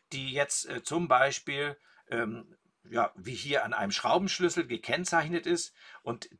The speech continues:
die Kraftwirkung ist immer Kraft mal Hebelarm. Das sind die Drehmomente. Ja? So,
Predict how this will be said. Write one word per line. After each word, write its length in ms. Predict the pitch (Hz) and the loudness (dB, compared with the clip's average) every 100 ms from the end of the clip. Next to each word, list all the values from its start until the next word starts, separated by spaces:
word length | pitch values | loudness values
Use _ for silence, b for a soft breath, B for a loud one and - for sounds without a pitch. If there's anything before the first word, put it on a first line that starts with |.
| - | -14
die 120 | 104 | -4
Kraftwirkung 720 | - 139 - 117 156 160 135 | 6 6 4 -2 -2 -2 -6
ist 100 | 107 | -6
immer 260 | 127 107 - b _ | -4 -4 -4 b _
Kraft 580 | - - 139 190 196 - | -8 6 10 10 8 2
mal 220 | 175 170 | 10 10
Hebelarm. 540 | - 120 123 107 73 - | 10 4 4 0 -6 -6
Das 160 | 117 | -6
sind 160 | 165 139 | -4 -2
die 100 | 151 | -2
Drehmomente. 680 | - 135 135 95 80 - - - | 4 4 4 -2 -4 -8 -12 -8
Ja? 280 | 85 170 190 b b b | 2 2 2 b b b
So, 300 | - 110 104 | -4 -4 -4